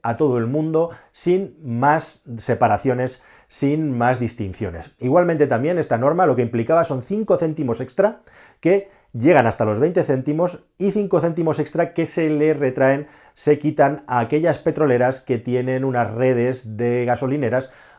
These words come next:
con más de setecientos cincuenta millones de euros de facturación y además capacidad de refino. En resumen, y quiere esto decir que todas las gasolineras del país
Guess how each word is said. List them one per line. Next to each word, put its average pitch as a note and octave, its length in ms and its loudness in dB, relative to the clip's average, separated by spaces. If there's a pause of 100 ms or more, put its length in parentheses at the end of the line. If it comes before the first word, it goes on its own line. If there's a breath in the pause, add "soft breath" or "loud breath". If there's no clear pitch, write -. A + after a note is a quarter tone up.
con C#3+ 400 2
más C3 200 2
de D3+ 80 4
setecientos B2+ 600 -2
cincuenta B2 460 -2
millones A2 360 -4
de G#2 80 -4
euros G#2+ 260 -2
de G#2+ 80 -4
facturación B2 580 0 (260 loud breath)
y D3+ 140 0
además D#3+ 340 2
capacidad A#2 480 2
de G#2 100 2
refino. F2+ 440 -10 (340 soft breath)
En C#3+ 160 2
resumen, C3 440 2
y A2+ 80 -4
quiere F3 200 2
esto D3 160 -2
decir E3+ 320 2
que A#2+ 100 -2
todas D#3 240 2
las C3+ 140 2
gasolineras A#2 500 0
del G#2 160 -4
país A#2+ 400 0